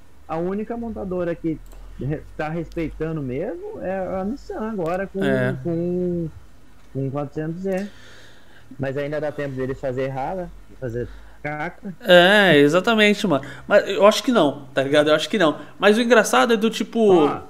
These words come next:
Speaker 1: você vê, você ia ver um carro desse na rua, você, tipo, você não ia perceber que era um Evo. Mesmo
Speaker 2: Não.
Speaker 1: a gente que gosta, tá ligado?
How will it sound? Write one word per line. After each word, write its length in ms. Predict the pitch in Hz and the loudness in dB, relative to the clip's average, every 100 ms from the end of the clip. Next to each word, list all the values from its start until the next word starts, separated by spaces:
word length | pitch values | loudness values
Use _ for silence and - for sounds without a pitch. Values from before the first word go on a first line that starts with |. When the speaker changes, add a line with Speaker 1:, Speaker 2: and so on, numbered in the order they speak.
| - | -12
Speaker 1:
você 140 | - | -8
vê, 340 | 185 220 254 170 | -4 -4 -4 -6
você 220 | 185 226 | -6 -4
ia 320 | 262 262 262 | -4 -6 -8
ver 160 | 214 240 | -6 -6
um 100 | 240 | -6
carro 260 | 233 233 | -6 -6
desse 300 | 196 220 220 | -4 -4 -6
na 80 | 196 | -6
rua, 240 | 180 214 202 | -4 -4 -4
você, 280 | 208 214 - - - - - - | -2 -4 -6 -16 -20 -20 -18 -12
tipo, 220 | 175 175 | -6 -6
você 160 | - | -4
não 180 | 170 180 | -6 -4
ia 160 | 240 427 | -4 -4
perceber 480 | 220 208 202 175 165 | -6 -6 -4 -4 -4
que 100 | 165 | -6
era 140 | 139 | -4
um 140 | 139 | -4
Evo. 200 | 127 120 98 - | -4 -6 -8 -4
Mesmo 180 | 151 | 4
Speaker 2:
Não. 200 | 147 165 123 | 4 4 0
Speaker 1:
a 40 | |
gente 280 | 233 233 226 | -4 -8 -10
que 100 | 202 | -10
gosta, 380 | 151 151 147 - | -6 -4 -6 -8
tá 80 | - | -10
ligado? 300 | 113 110 107 | -6 -6 -8